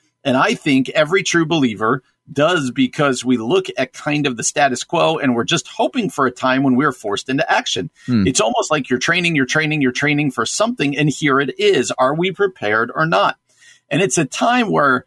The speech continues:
Speaker 1: uh, Chan says, "I look at it like the time when the Israelites were in the desert." There are those who are like, "Ah, let me get back to Egypt, you know, but back to the way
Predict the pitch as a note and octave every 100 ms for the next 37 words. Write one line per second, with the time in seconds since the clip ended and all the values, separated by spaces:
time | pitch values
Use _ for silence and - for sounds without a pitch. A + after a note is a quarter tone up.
0 | _ - B2+ B2+ D#3 C3+ B2+ C3 C3+ C#3
1 | C#3 B2 E3+ - D#3+ A#2+ A2+ B2 - A#2+
2 | A#2+ B2 B2+ B2+ C3 C3+ C3 G#2+ G#2 A2
3 | G2+ G2 - G#2+ A2+ B2 G#2+ G2 G2+ -
4 | _ _ _ A#2+ B2+ B2 F#3 - G2+ -
5 | _ _ - B2+ B2+ C3+ G3+ F#3+ D#3+ C3
6 | A#2+ F#2+ C3+ C#3+ B2+ B2+ D3 C#3 - C3+
7 | B2 - C3+ E3 D#3+ A2+ - G#2 A2 D#3+
8 | C3+ B2 - C3 D3 - D3+ D3 B2+ A#2